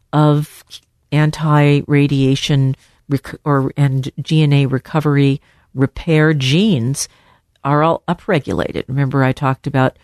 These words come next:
taking crispr to turn on fetal hemoglobin. You just remove the inhibitor. Well, apparently a lot of things are being inhibited and can be stimulated, upregulated, duplicated, or otherwise adapted rapidly to respond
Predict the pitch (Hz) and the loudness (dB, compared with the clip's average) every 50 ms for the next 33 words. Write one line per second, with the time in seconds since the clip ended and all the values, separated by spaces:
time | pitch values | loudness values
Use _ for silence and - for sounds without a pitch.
0 | _ _ _ _ _ _ _ _ - - 156 135 - 143 131 - - 139 - - | _ _ _ _ _ _ _ _ -4 -4 -4 -4 -2 -6 -6 -4 -4 -6 -6 -6
1 | - 143 131 123 - - - 160 147 139 139 135 131 127 131 - 160 143 143 139 | -8 -8 -8 -8 -10 -10 -4 -2 -2 0 0 0 0 -2 -4 -4 -2 -2 0 0
2 | 139 151 175 180 185 175 151 135 131 131 147 147 139 135 127 143 135 - - - | 0 0 0 0 0 -2 0 0 0 0 0 0 0 0 0 -2 -4 -4 -6 -12
3 | _ _ _ _ - 147 139 143 143 147 147 147 147 143 139 135 131 139 147 202 | _ _ _ _ -2 2 4 4 6 4 4 4 2 2 2 2 4 4 4 4
4 | 233 220 180 123 110 127 156 _ _ _ _ - _ _ - 151 151 151 147 147 | 4 2 2 0 0 -2 -4 _ _ _ _ -20 _ _ -2 0 2 4 4 2
5 | 160 - _ _ _ _ _ _ _ _ _ _ _ - - - - 165 160 170 | 0 -2 _ _ _ _ _ _ _ _ _ _ _ -12 -8 -2 0 2 2 2
6 | - - 175 156 151 139 139 135 170 220 240 - - 135 135 143 135 143 135 - | 2 2 2 2 2 2 2 2 2 0 0 -2 -4 -2 -2 0 0 0 0 0
7 | 143 135 127 127 127 127 131 135 120 127 117 - 123 143 - - - 135 135 131 | -2 -2 -2 0 0 0 0 0 0 0 0 -2 -2 -2 -2 -2 -2 0 0 0
8 | 139 - - 143 131 123 131 127 - - - 151 143 147 147 135 135 131 127 131 | -2 -4 -4 -4 -2 -2 -2 -4 -4 -4 -2 0 2 2 2 2 0 0 0 0
9 | 135 127 - - 135 - _ - 139 131 127 - 135 127 127 123 123 127 123 - | 0 -2 -2 -4 -4 -4 _ -2 -2 -2 -2 -2 -2 -2 0 -2 -2 -4 -6 -4
10 | - 139 139 - - 147 - - 139 131 123 127 131 - _ - - - - 160 | -2 -2 -2 -2 -6 -12 -4 -2 0 0 0 0 -2 -4 _ -20 -18 -8 -4 -4
11 | 160 - - 175 185 196 170 160 147 143 - 151 139 - 151 151 160 - - 139 | -2 0 0 0 0 2 2 2 2 2 0 0 -2 0 0 0 0 0 -4 -6
12 | 127 135 135 139 160 226 294 - - 170 - 101 101 - - - _ _ _ _ | -6 -2 0 0 2 2 0 -2 -4 -6 -4 -2 -4 -4 -4 -10 _ _ _ _
13 | _ _ _ - - 185 160 151 151 147 - - 147 131 131 135 135 143 - | _ _ _ -4 0 0 2 2 0 0 -2 -2 -2 0 0 2 0 -2 -4